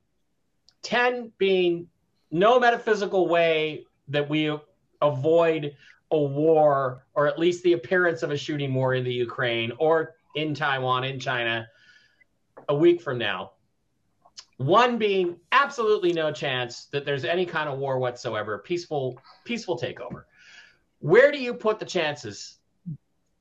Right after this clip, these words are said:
Doctor Brooks Agnew, where do you put the chances that in some way, shape, or form in either one of those frontiers, uh, either one of those, those, uh, fronts, what do you think the chances are that we're at war by this time next week,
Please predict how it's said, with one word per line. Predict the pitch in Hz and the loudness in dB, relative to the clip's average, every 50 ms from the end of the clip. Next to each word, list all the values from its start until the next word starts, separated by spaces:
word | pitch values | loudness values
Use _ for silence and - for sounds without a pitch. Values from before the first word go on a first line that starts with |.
| _ _ _ | _ _ _
Doctor | - 160 165 170 185 180 | -2 0 0 0 0 -2
Brooks | 139 151 156 143 - - | -2 -2 -4 -4 -2 -4
Agnew, | 131 107 101 92 90 92 90 - - | -4 -4 -4 -6 -10 -14 -16 -14 -10
where | 131 139 165 202 233 | -4 -2 0 0 0
do | 247 | -2
you | 247 233 214 | -4 -8 -6
put | - 214 190 | -4 -4 -4
the | 196 185 | -4 -6
chances | - - 160 143 139 131 131 135 123 117 - - | -6 -4 -4 -4 -4 -6 -6 -8 -8 -8 -6 -4
that | 127 120 120 - - - | -2 -2 -2 -2 -4 -8
in | 123 123 | -10 -10
some | 123 - 208 220 233 220 | -6 -2 -2 -2 0 0
way, | 214 208 196 | 0 0 0
shape, | 190 - 196 180 175 175 | -2 -2 -2 -2 -2 -4
or | 160 143 | -6 -6
form | - - 156 147 143 143 139 - - - | -4 -2 0 0 0 0 -2 -6 -8 -6
in | 135 131 131 131 131 - 151 | -4 -4 -4 -6 -4 -2 -2
either | 165 180 185 196 190 180 | 0 0 0 0 0 0
one | 170 165 165 165 165 165 165 - 160 | 0 0 0 -2 -2 -4 -6 -6 -4
of | 143 135 127 127 | -4 -4 -4 -4
those | 135 139 139 139 135 131 131 - | -4 -2 -2 -2 -2 -4 -6 -10
frontiers, | - _ _ 147 139 135 131 131 - 127 117 113 110 107 107 107 - - - _ _ _ - - _ _ - | -16 _ _ -4 -4 -4 -4 -8 -6 -4 -4 -2 -2 -4 -6 -8 -10 -14 -18 _ _ _ -20 -20 _ _ -8
uh, | 113 110 110 107 107 107 104 107 113 - 151 | -4 -2 0 0 0 0 0 -2 -4 -2 -2
either | 160 185 185 185 175 | 0 2 2 2 2
one | 160 160 160 156 156 | 2 0 0 0 -2
of | 147 135 131 | -2 -4 -4
those, | 139 139 135 135 131 127 127 - - - _ 123 | -4 -2 -2 -2 -2 -4 -4 -8 -12 -18 _ -6
those, | 131 127 123 120 117 117 - | -4 -2 -2 -2 -4 -4 -6
uh, | 120 113 | -6 -8
fronts, | - _ 151 131 110 101 101 - - - - _ _ _ _ _ _ _ _ _ _ _ _ _ _ | -4 _ -4 -4 -4 -4 -8 -10 -16 -18 -20 _ _ _ _ _ _ _ _ _ _ _ _ _ _
what | 151 165 190 214 | 0 0 0 0
do | 220 208 | 0 -4
you | 196 | -6
think | 202 190 175 | -6 -6 -8
the | - | -6
chances | - 190 170 160 160 - 143 143 | -4 -2 -2 -2 -4 -6 -2 0
are | 147 139 135 | 0 0 0
that | 135 - 135 | -2 -6 -4
we're | 135 131 131 127 113 | -4 -2 -2 -2 -2
at | 120 | -2
war | 123 123 120 117 | -2 0 0 0
by | 117 113 104 | -2 -2 -4
this | 107 110 107 - | -6 -8 -12 -12
time | - 113 104 101 | -8 -8 -8 -6
next | 98 98 95 - - - 95 | -6 -10 -10 -12 -14 -14 -10
week, | 95 92 - - | -10 -10 -10 -10